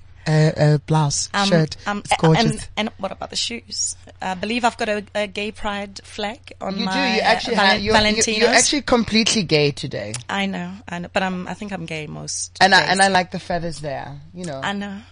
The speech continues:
Speaker 2: I know.
Speaker 1: Aw.
Speaker 2: It was all, it was
Speaker 1: Do you wanna
Speaker 2: all,
Speaker 1: give this to me?
Speaker 2: it was all deliberate. That's how much I love you.
Speaker 1: Ah,
Speaker 2: So
Speaker 1: I
Speaker 2: your,
Speaker 1: s-,
Speaker 2: your,
Speaker 1: receive it.
Speaker 2: your Twitter bio.
Speaker 1: Yeah.
Speaker 2: Feather Awards founder.
Speaker 1: It says.
Speaker 2: Business
Speaker 1: <laughs>
Speaker 2: gay.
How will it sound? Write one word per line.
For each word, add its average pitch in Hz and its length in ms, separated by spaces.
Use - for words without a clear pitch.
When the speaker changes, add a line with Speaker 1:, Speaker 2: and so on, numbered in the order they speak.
Speaker 2:
I 233 80
know. 262 220
Speaker 1:
Aw. 202 160
Speaker 2:
It 269 40
was 285 140
all, 294 300
it 285 160
was 285 140
Speaker 1:
Do - 20
you 247 60
wanna 247 120
Speaker 2:
all, 233 60
Speaker 1:
give 269 100
this 262 220
to 190 60
me? 147 220
Speaker 2:
it 262 120
was 262 160
all 254 260
deliberate. 185 800
That's 214 120
how 240 120
much 240 180
I 226 60
love 170 200
you. 143 120
Speaker 1:
Ah, 117 840
Speaker 2:
So 285 220
Speaker 1:
I 285 40
Speaker 2:
your, 254 180
Speaker 1:
s-, - 240
Speaker 2:
your, 262 340
Speaker 1:
receive 285 140
it. 240 80
Speaker 2:
your 277 140
Twitter 302 440
bio. 147 540
Speaker 1:
Yeah. 131 280
Speaker 2:
Feather 208 460
Awards 160 440
founder. 143 520
Speaker 1:
It 151 120
says. 123 520
Speaker 2:
Business 214 540
Speaker 1:
<laughs> 151 140
Speaker 2:
gay. 151 540